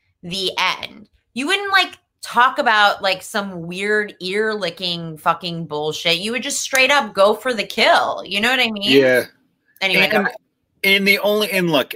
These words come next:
Speaker 2: ninety, I think someone did, like, a study on it. I think, like, ninety-seven, ninety-eight percent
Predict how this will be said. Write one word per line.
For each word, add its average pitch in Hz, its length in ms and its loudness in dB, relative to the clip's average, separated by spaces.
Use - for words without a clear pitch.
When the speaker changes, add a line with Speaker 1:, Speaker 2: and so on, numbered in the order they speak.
Speaker 2:
ninety, 165 920 0
I 135 120 -4
think 147 200 -6
someone 139 320 -2
did, 123 120 -2
like, 120 140 0
a 104 60 -4
study 107 400 -4
on 98 180 -6
it. 98 40 -6
I 101 60 -6
think, 127 140 -6
like, 107 140 -2
ninety-seven, 104 720 -4
ninety-eight 98 500 -4
percent 92 560 -6